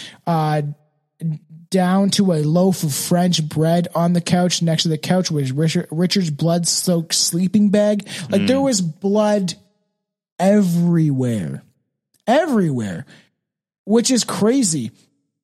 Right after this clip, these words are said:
Speaker 1: And this is, like, I tried to really look for pictures of his apartment, but this is, that is the blender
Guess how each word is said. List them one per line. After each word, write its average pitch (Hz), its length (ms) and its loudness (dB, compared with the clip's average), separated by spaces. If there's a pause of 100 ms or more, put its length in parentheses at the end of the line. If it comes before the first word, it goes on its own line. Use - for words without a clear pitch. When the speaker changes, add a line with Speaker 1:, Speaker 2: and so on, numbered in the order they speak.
(320)
Speaker 1:
And 196 240 2
this 214 200 2
is, 240 180 0
like, 214 180 0
I 233 200 2
tried 185 540 0
to 196 120 0
really 165 300 0
look 151 400 -4 (460)
for 185 120 -2
pictures 175 460 2
of 170 80 2
his 165 160 2
apartment, 170 680 0 (320)
but 175 220 -2
this 190 260 2
is, 190 340 0 (140)
that 180 260 0
is 185 120 -2
the 190 80 2
blender 160 600 0